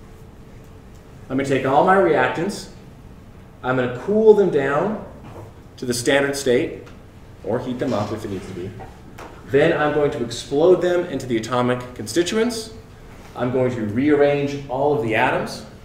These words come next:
into how they should look for, uh, the products, form the product molecules, and then heat the product molecules up to the outlet conditions.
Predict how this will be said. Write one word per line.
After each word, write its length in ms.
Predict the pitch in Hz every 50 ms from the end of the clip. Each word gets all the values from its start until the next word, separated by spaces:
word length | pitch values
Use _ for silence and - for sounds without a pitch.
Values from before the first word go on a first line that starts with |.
| - - - -
into 720 | - 123 123 120 120 - - 123 117 113 117 113 113 113 110 - - - - - - -
how 140 | 123 120 123
they 120 | 123 123
should 220 | 120 - 127 110 104
look 260 | 120 117 117 117 - - - - - -
for, 680 | - - 117 113 107 107 107 107 104 104 104 101 - - -
uh, 200 | 98 95 95 85
the 80 | -
products, 500 | - - 143 131 135 131 135 - - - - - - - - - - - - - - - - - - - -
form 580 | - 170 180 185 185 185 180 185 180 - - - - - - - - - - - -
the 60 | 139
product 360 | - - 151 135 131 120 127
molecules, 680 | 135 160 190 202 208 208 214 220 214 214 214 214 - - - - - - - - - - - -
and 120 | 143 143
then 280 | 143 143 143 143 131 - - - -
heat 360 | - 156 143 143 143 - - - - - - - - - - - - - - - - - - -
the 60 | 110
product 360 | - - 135 123 123 120 120
molecules 600 | 120 113 113 113 110 110 - 117 110 110 104 - - - -
up 180 | 110 107 107 -
to 60 | 113
the 120 | 104 104
outlet 260 | 95 92 92 90 87
conditions. 520 | - 92 87 85 82 - - - - -